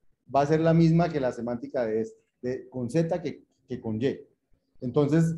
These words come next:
a la hora de la verdad, a la hora de le-, que lo lea alguien, puede ser que lo confunda usar la misma Y, entonces si le pone una,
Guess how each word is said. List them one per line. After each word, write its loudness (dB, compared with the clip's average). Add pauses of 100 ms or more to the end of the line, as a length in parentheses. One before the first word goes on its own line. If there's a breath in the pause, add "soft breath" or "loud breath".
(180)
a -4
la 0
hora 4
de 4
la 8
verdad, 2
a -4
la -2
hora 2
de 2
le-, -4
que -10
lo -6
lea 2
alguien, -2 (300)
puede 2
ser -2
que -4
lo -4
confunda -6
usar -6
la -6
misma -2
Y, 0
entonces -6
si -18
le -8
pone -4
una, -4